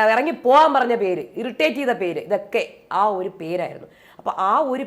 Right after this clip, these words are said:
പേര് മാറുമ്പോൾ സത്യം പറഞ്ഞാൽ ഇനി ബിഗ് ബോസ് മലയാളം സീസൺ സിക്സ് തുടങ്ങാൻ പോണത് മൺഡേ തൊട്ടാണ്, പുതിയ ഒരു സീസൺ സിക്സ് എന്ന് വേണം പറയാൻ. ജിൻഡോ എങ്ങോട്ട് പോകണമെന്നറിയാതെ ഇങ്ങനെ നിൽക്കും. ഞാൻ പറയുന്നതാണേ, ആ, രതീഷ് പോയി കഴിഞ്ഞാൽ ഒരുപാട്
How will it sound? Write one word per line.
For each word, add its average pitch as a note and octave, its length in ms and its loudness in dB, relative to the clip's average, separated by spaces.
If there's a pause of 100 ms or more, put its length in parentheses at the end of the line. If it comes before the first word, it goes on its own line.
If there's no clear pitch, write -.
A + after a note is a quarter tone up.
പേര് G#3+ 300 0 (260)
മാറുമ്പോൾ G#3+ 520 2 (420)
സത്യം B3 400 0
പറഞ്ഞാൽ A#3 320 2 (300)
ഇനി C4 120 -6 (140)
ബിഗ് G3 180 -8
ബോസ് C#4+ 220 4
മലയാളം B3+ 300 -2
സീസൺ A3+ 240 -8
സിക്സ് A3+ 240 -6
തുടങ്ങാൻ A3+ 400 2
പോണത് F#3 240 0 (460)
മൺഡേ C#4 420 6
തൊട്ടാണ്, D3 360 0 (440)
പുതിയ C#4 240 -2 (100)
ഒരു A3+ 180 0
സീസൺ G3+ 380 -6
സിക്സ് - 240 -20 (460)
എന്ന് C#4 220 0
വേണം A3+ 280 8
പറയാൻ. D#3 260 4 (320)
ജിൻഡോ C#4 360 6 (240)
എങ്ങോട്ട് C#4 400 4
പോകണമെന്നറിയാതെ A#3+ 640 2
ഇങ്ങനെ G3 200 0
നിൽക്കും. - 240 -12 (260)
ഞാൻ F#3+ 180 4
പറയുന്നതാണേ, A3 500 2 (520)
ആ, - 20 -2 (140)
രതീഷ് A3+ 380 -4
പോയി A#3 240 6
കഴിഞ്ഞാൽ E3 340 -2 (580)
ഒരുപാട് D#4 400 6